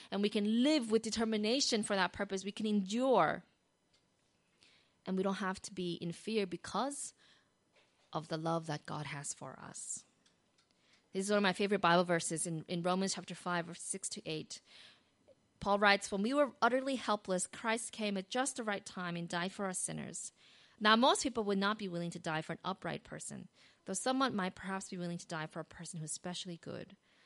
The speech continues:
But God showed his great love for us by sending Christ to die for us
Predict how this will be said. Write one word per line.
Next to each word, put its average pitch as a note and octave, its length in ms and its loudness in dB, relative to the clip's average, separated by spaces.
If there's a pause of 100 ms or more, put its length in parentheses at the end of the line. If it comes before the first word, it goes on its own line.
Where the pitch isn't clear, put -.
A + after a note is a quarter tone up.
(260)
But F#3 180 -6
God C4 380 2
showed G#3 300 -4
his F#3+ 160 -4
great G#3 320 -4
love F#3 200 -2
for F3+ 200 -4
us D#3+ 240 -6
by F3 100 -6
sending B3+ 460 -2
Christ G3+ 460 -4
to F#3+ 100 -8
die G3 260 0
for F#3+ 240 -4
us E3+ 220 -4